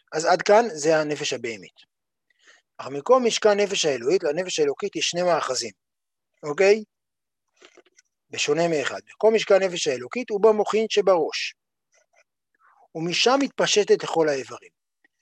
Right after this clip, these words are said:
וגם בלב בחלל הימני שאין בו דם. הדימוי שלו שיש חלל עם דם, חלל עם דם, סוג של, אה,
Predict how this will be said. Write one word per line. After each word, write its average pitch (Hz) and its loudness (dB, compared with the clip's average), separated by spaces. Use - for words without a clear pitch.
וגם 202 0
בלב 196 6
בחלל 170 4
הימני 208 0
שאין 208 0
בו 185 2
דם. 139 2
הדימוי 214 2
שלו 208 6
שיש 170 2
חלל 160 4
עם 240 -4
דם, 247 6
חלל 147 0
עם 202 0
דם, 208 0
סוג 170 -10
של, 156 -4
אה, 139 -2